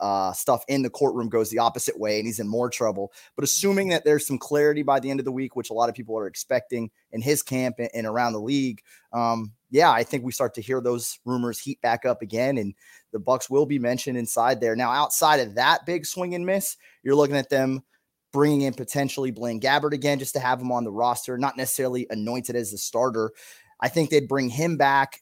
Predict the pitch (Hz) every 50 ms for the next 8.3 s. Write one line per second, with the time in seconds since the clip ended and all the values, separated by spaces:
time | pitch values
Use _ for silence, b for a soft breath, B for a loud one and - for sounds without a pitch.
0 | - - 123 120 123 120 - 151 131 - 135 120 117 131 127 123 123 123 - -
1 | 131 120 113 113 113 117 120 120 113 - 110 - - 113 107 104 101 - 139 151
2 | 135 123 127 123 127 131 123 127 123 - - 139 123 - - 139 127 123 123 123
3 | 127 123 B B B B B B B B 113 113 107 107 120 131 135 131 135 117
4 | 120 123 - 123 107 113 120 117 113 113 117 - - 123 117 110 113 110 110 110
5 | 113 104 98 98 - 107 92 - 120 120 - - 123 120 113 101 104 104 98 98
6 | 107 104 - 104 92 - 113 113 104 104 107 101 104 98 95 98 95 - 104 107
7 | 101 101 101 - - 113 113 - - 107 110 110 107 95 82 - 98 101 110 117
8 | 123 131 135 127 - -